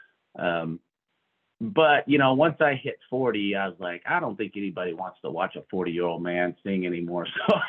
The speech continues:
anyway, and it was a lot of late, late nights. You know, we played, I played for seven years with those guys. And, uh,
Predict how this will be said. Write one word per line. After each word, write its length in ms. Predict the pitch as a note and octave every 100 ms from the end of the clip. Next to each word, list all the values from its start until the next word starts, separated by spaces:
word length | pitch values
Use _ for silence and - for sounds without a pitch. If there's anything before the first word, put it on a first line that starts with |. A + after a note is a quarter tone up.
| -
anyway, 400 | G3 - D#3 - - - -
and 140 | D3+ G3
it 60 |
was 160 | G#3+ G3
a 60 | E3+
lot 280 | D#3 C#3+ B2
of 120 | A2
late, 300 | A#2+ A#2 G#2+
late 260 | A2+ F#2+
nights. 320 | G2+ G2+ G2 - _ _
You 220 | - G#2+
know, 100 | G#2+
we 140 | A2 A#2+
played, 340 | - A2+ G2+ - _ -
I 80 | -
played 240 | D#3 C#3+
for 100 | A2+ -
seven 320 | A#2 A2+ A2
years 200 | A2 A2+ A#2
with 100 | A2
those 200 | A#2 A2
guys. 340 | A2+ A2+ A2+ G#2+ -
And, 220 | G#2 G2+ F#2+
uh, 160 | F#2